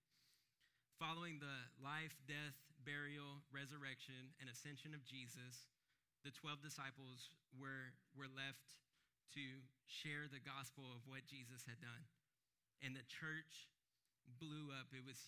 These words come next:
huge. It could just grew and grew and grew. It went from twelve people to thousands and thousands of people very quickly. And we see in Acts that the church did two things. That it,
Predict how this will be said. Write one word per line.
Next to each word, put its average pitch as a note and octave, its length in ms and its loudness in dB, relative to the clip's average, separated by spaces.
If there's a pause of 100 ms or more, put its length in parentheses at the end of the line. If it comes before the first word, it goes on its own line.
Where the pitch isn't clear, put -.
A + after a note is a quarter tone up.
(120)
huge. C#3 400 0
It B2 160 -4
could C3+ 160 -8
just C3+ 320 -4
grew D3+ 400 0 (160)
and B2+ 160 0
grew D3 320 0
and B2+ 120 -2
grew. D3 200 -2
It C3+ 80 -4
went C3+ 120 -6
from B2 240 -4 (200)
twelve D#3+ 400 2
people C3 400 -4
to A#2+ 80 -2 (160)
thousands C3+ 560 0
and B2 160 -6
thousands C3+ 480 -4
of B2 160 -12
people B2+ 320 -6
very C3+ 320 0
quickly. C3+ 400 -6 (880)
And D3+ 80 4
we D3 40 6
see E3 200 4
in D#3 100 6 (220)
Acts - 240 2
that C3+ 160 4 (340)
the C3+ 160 -2
church E3+ 480 2 (160)
did C#3 160 2 (160)
two D#3 160 -2
things. C3 320 0
That C3 160 0
it, C3 160 -2